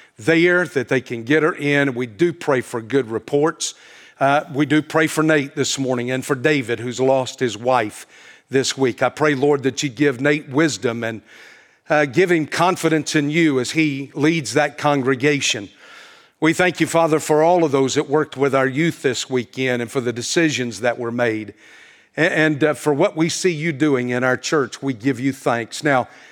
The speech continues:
Lord, help us to focus our hearts and our minds on your word and what you're saying to our lives. For I pray it now in Jesus' name.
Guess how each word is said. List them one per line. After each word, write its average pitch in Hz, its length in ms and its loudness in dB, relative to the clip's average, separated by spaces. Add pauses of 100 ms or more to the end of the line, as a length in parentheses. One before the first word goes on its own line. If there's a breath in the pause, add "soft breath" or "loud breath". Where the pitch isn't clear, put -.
(200 loud breath)
Lord, 165 160 4
help 170 260 0
us 165 140 -4
to 143 100 0
focus 143 400 -2
our 123 140 4
hearts 185 420 0
and 131 140 -4
our 123 80 0
minds 143 580 2 (320 soft breath)
on 139 200 0
your 175 200 2
word 120 440 0
and 113 120 -6
what 147 220 0
you're 135 140 0
saying 123 380 -2
to 127 220 -6
our 131 160 4
lives. 98 540 -4 (320 soft breath)
For 135 160 0
I 117 60 2
pray 147 320 0
it 127 120 -4
now 117 200 -6
in 107 100 -12
Jesus' 120 460 -8
name. 92 360 -10